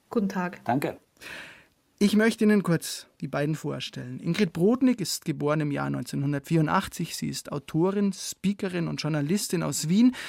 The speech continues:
Speaker 3: Sie hat eine Kolumne zu Themen rund ums Internet im österreichischen Nachrichtenmagazin Profil. Und sie hat bereits fünf Bücher veröffentlicht, die sich beschäftigen mit der nicht immer einfachen Kommunikation im Digitalen. Zuletzt ist erschienen Einspruch,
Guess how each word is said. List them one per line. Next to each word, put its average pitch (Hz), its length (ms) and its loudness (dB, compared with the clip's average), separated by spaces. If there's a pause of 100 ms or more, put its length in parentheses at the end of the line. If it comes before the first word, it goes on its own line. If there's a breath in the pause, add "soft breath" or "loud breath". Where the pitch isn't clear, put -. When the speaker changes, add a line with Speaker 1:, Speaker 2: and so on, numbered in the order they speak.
(180 loud breath)
Speaker 3:
Sie - 160 4
hat 196 80 2
eine 170 200 2
Kolumne 208 540 4
zu 175 120 -4
Themen 175 420 2
rund 175 240 2
ums 143 160 -2
Internet 160 460 0
im 147 120 -2
österreichischen 151 720 -2
Nachrichtenmagazin 147 1120 2
Profil. 139 640 -4 (380 loud breath)
Und 165 160 2
sie 202 80 4
hat 190 100 0
bereits 151 500 -2
fünf 202 440 2
Bücher 202 260 0
veröffentlicht, 151 800 -6
die 151 60 -6
sich - 220 -10
beschäftigen 175 720 -2
mit 165 120 -2
der 170 100 2
nicht 170 200 0
immer 190 220 4
einfachen 175 560 0
Kommunikation 160 920 0
im 143 160 -6
Digitalen. 139 800 -8 (260 loud breath)
Zuletzt - 420 -4
ist 156 140 -8
erschienen 180 480 2 (240 soft breath)
Einspruch, 175 680 0